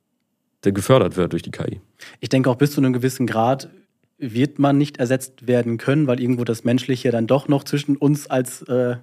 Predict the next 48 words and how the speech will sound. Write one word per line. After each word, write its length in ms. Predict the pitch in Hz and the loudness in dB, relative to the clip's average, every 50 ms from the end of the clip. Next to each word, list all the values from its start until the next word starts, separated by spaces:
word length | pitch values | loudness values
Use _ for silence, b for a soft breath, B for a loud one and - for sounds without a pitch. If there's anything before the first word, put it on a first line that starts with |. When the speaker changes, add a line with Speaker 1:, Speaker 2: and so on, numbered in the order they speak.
| _ _ _ | _ _ _
Speaker 2:
ja, 160 | 135 123 113 | -10 -10 -8
Spezies 440 | - - - 139 127 - - 127 120 | -10 -4 -4 -4 -2 0 -2 0 2
Mensch 260 | 135 127 123 135 127 | 2 2 2 2 2
dann 120 | - 123 120 | 0 0 0
doch 140 | 139 131 131 | 0 0 0
noch 160 | 151 - - | -2 -2 -4
gewünscht 360 | - 123 127 143 160 156 - | -2 0 2 2 2 0 -2
ist 80 | 143 131 | -2 -2
und 80 | 135 127 | -2 -2
gewollt 340 | 117 123 113 120 123 135 131 | -2 0 2 2 2 2 -2
ist 140 | 135 - - | -6 -8 -6
teilweise. 480 | - 127 127 107 104 104 117 131 135 | -4 -2 0 2 2 2 2 0 -4
Speaker 1:
Mhm. 60 | 135 b b b b b b b b b b | -6 b b b b b b b b b b
Speaker 2:
Es 100 | - - | -10 -4
gibt 140 | - 139 120 | -4 -2 0
bestimmt 320 | 127 120 - 143 139 120 - | 0 2 4 4 4 4 4
auch 160 | 139 131 120 | 2 0 0
Berufsgruppen, 840 | - 131 120 135 151 160 - - 139 139 - 139 139 147 143 - - | 0 -2 -2 -2 -4 -6 -2 -2 -2 2 4 4 2 2 0 -4 -12
mir 60 | - 123 | -6 -4
fällt 140 | 127 120 123 | -2 -2 -2
jetzt 100 | 120 - | -4 -2
spontan 340 | - 127 120 120 135 131 127 | 0 0 0 2 2 0 2
keine 260 | - 127 123 120 120 | 2 4 2 4 4
ein, 200 | 117 127 139 139 | 4 4 4 4
aber 180 | 123 117 117 | 4 4 2
die 120 | 110 117 117 | 0 -2 -4
gibt's, 260 | 120 117 - - - | -6 -8 -8 -14 -18
es 100 | 117 - | -10 -6
gibt 180 | - 127 113 - | -6 -6 -2 0
sicherlich 380 | 135 135 - 139 123 123 127 | 0 2 4 4 4 2 2
welche, 240 | 127 123 120 120 123 | 2 0 0 0 -2
die 240 | 107 123 127 143 156 | -4 -2 -2 -2 0
vielleicht 400 | 151 147 - 156 143 143 - - | 0 0 2 0 0 -2 -4 -6
komplett 320 | - - - - 151 156 | -6 -6 -4 -4 -4 -4
ersetzt 320 | 151 143 156 156 151 - - | -2 -4 -4 -4 -6 -6 -6
werden 240 | 143 139 143 143 | -4 -2 -2 -2
können. 300 | 139 - 143 143 151 156 b b b b b b b b b b b | -2 -2 -2 -2 -4 -6 b b b b b b b b b b b
Ähm, 200 | 120 117 120 131 | 0 2 2 2
aber 140 | 123 123 127 | 2 2 4
gerade 200 | 120 123 135 147 | 4 4 4 4
finde 160 | 143 - 139 143 | 2 2 2 2
ich 60 | 135 | 4
in 60 | 143 | 2
der 80 | 127 120 | 0 0
Kreativbranche 720 | - - 135 127 123 - 151 143 - 139 131 135 127 113 | 0 0 0 2 2 0 -4 -2 2 2 2 2 2 2
sagen 220 | 123 120 123 127 | 2 2 2 2
ja 60 | 131 | 0
viele, 380 | 123 - - 127 123 123 123 | -2 -2 -2 0 0 0 -2